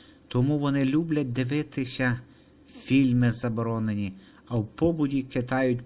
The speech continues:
погляди на вподобані представниці слабкої статі. Бачать, і це їх збуджує. Чим більше бачать, ти-, тим усі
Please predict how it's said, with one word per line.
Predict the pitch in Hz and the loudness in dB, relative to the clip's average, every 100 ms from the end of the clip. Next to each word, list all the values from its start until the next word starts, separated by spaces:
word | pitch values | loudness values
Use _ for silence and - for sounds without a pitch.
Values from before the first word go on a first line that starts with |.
| - | -8
погляди | - 143 131 123 120 117 | -2 0 0 0 2 2
на | 123 117 - - - | 2 0 -4 -16 -20
вподобані | - - 113 123 131 127 123 120 | -14 -6 -4 -2 -2 0 2 0
представниці | 120 117 117 - - 110 117 117 - | -2 -4 -4 -6 -6 -2 -2 -2 -4
слабкої | - 110 95 - 107 101 | -6 -8 -10 -6 -4 -4
статі. | 95 - 101 92 - 76 - - - - - 104 | -6 -8 -8 -8 -10 -16 -16 -20 -20 -20 -14 -10
Бачать, | 95 120 143 147 - 139 131 - - | -4 0 0 -2 -2 -2 -2 -10 -8
і | 117 | -8
це | - - 123 | -6 -2 2
їх | 120 107 | 2 0
збуджує. | 92 117 156 113 98 95 87 - - - - | -8 -2 -2 -2 -4 -4 -4 -8 -20 -20 -16
Чим | - 117 113 | -6 -2 0
більше | 104 131 147 123 131 | 2 0 0 -2 -2
бачать, | 120 123 143 139 - 127 - - _ - - - | -2 -2 -4 -6 -10 -10 -12 -20 _ -20 -20 -12
ти-, | - 120 - - _ - - | -6 -6 -6 -20 _ -20 -2
тим | 131 123 | 2 4
усі | 120 - 147 139 | 2 0 -2 -4